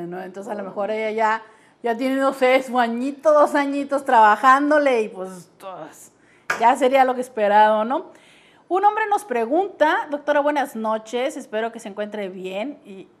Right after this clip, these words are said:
muchas gracias igualmente. "Solo le quiero hacer una pregunta. ¿Qué vitamina es buena o qué puedo hacer? Tengo treinta y nueve años y como que se me está quitando el apetito sexual. Espero su respuesta. Gracias".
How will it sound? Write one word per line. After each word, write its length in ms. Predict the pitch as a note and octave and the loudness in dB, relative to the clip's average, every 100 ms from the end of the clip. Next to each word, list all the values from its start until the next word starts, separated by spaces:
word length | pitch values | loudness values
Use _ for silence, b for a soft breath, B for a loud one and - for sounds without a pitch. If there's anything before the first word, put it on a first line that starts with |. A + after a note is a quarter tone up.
| _ | _
muchas 320 | G3+ - F3 | -20 -20 -18
gracias 360 | F#3 E3+ F3 - | -16 -16 -16 -14
igualmente. 680 | G3 F3+ F#3 F#3+ G3 D4 F4 B B | -10 -10 -10 -14 -8 -8 -8 B B
"Solo 220 | - F4 E4+ | -2 0 0
le 80 | |
quiero 320 | D#4+ C#4+ C#4+ D4+ | 0 0 4 2
hacer 320 | G#3+ G3+ - A#3 | 0 -6 -8 -6
una 220 | C4 B3+ | -6 -4
pregunta. 840 | A#3+ A#3 C#4+ E4 D#4+ A#3+ G3+ - | -6 -4 -2 -2 -2 -2 -2 -4
¿Qué 120 | F#4 | -8
vitamina 480 | B4 - E4+ D4 D#4 E4 | -8 -4 -2 -2 -2 -2
es 120 | C#4 | -4
buena 440 | A3 A3+ G#3+ B3 B3+ | -6 -4 -4 -6 -8
o 80 | |
qué 80 | C4 | -10
puedo 480 | B3+ C4 C4 C4 C4+ | -12 -6 -4 -2 0
hacer? 400 | C4+ C4+ E4 E4 E4 | 0 -2 -2 -2 -2
Tengo 260 | C#4 D4+ | -6 -6
treinta 420 | D4 F4 A#4 A#4 | -6 -8 -6 -8
y 60 | E4+ | -8
nueve 360 | A#3 A#3 C4+ A#3+ | -6 -8 -6 -6
años 400 | G3 F#3+ A#3 B3 B B | -6 -8 -10 -10 B B
y 100 | A#3 | -10
como 260 | C4 C4 C4 | -6 -6 -8
que 80 | |
se 100 | - | -12
me 100 | B3+ | -14
está 260 | B3+ - D4+ | -14 -12 -14
quitando 540 | D#4 F4+ - D4+ D#4+ | -12 -14 -6 -4 -2
el 80 | E4+ | -2
apetito 600 | D4+ - G#3+ - G#3 - | -4 -6 -14 -12 -16 -12
sexual. 560 | C4 A3 G#3 - D#3+ E3 | -12 -12 -16 -18 -16 -16
Espero 360 | F3 - A#3+ B3+ | -18 -10 -8 -8
su 260 | - E4+ | -8 -6
respuesta. 880 | F4+ D4+ F3 - - F3 - - F#3+ | -6 -6 -10 -16 -18 -18 -16 -12 -12
Gracias". 540 | F3 F3 - - - | -10 -16 -18 -20 -20